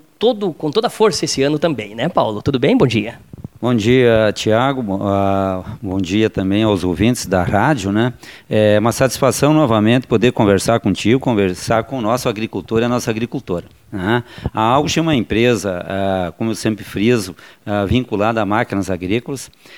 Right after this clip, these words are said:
Speaker 2: Ela trabalha somente com isto, né, Tiago? E ela está aí há mais de noventa e dois anos vinculado à agricultura, né? E junto à Expo Direto,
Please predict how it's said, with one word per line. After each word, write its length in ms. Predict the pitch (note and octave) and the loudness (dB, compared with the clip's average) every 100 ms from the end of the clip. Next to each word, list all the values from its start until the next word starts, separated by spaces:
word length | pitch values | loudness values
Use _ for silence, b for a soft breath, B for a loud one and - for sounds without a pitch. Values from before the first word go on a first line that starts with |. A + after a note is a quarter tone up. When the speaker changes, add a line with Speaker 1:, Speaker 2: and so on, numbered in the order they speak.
| B | B
Speaker 2:
Ela 160 | - A2 | -4 -2
trabalha 420 | - G2+ G#2+ A#2+ | -2 -2 0 0
somente 440 | G#2+ A2+ G#2 B2+ - | 0 -2 0 -2 -4
com 200 | G#2+ G2 | -2 2
isto, 480 | G#2 C#3 - - - - | 2 2 0 -10 -12 -8
né, 220 | F#2+ G2 | -4 -4
Tiago? 380 | - G2+ E2 D#2 B B - | -2 -4 -6 -10 B B -8
E 160 | G#2+ G#2+ | -2 0
ela 180 | A#2+ | 2
está 360 | A#2+ - A#2+ B2 | 0 -2 -2 0
aí 300 | A#2+ A#2 B2 | 0 2 2
há 80 | A2 | 2
mais 300 | G2+ B2 C3 | 2 0 0
de 60 | A#2 | 0
noventa 420 | G#2 A2 A#2+ A2 | 0 0 0 0
e 60 | |
dois 340 | F#2+ A2 A#2 F2+ | 2 2 2 0
anos 300 | G#2+ B2+ F2+ | 0 0 0
vinculado 720 | B2 F#3 - G2+ G#2 B2 G2 | 0 0 -2 0 2 0 0
à 80 | F2+ | -4
agricultura, 640 | F2+ F#2+ F#2+ F2 F#2 F2 D#2+ _ | -4 -6 -8 -12 -12 -12 -16 _
né? 340 | - E2 A2+ A#2+ B B B | -14 -4 -2 -2 B B B
E 120 | B2 | -2
junto 380 | A2+ C3 G3+ E3+ | 0 2 0 2
à 60 | C3+ | 2
Expo 360 | C3 - B2+ | 2 0 -2
Direto, 640 | A#2+ G#2+ F#2 A#2+ C#3+ - | 2 2 2 2 0 -6